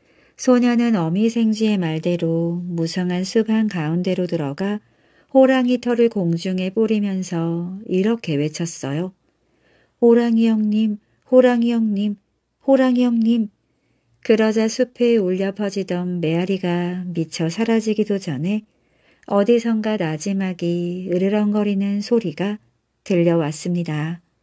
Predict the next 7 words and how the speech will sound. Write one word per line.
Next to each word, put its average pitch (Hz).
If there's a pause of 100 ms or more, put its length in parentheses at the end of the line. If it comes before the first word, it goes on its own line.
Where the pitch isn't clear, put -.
(560)
그러더니 226
커다란 240
호랑이가 196 (100)
입술을 165
핥으며 175 (460)
덤불숲 185
밖으로 160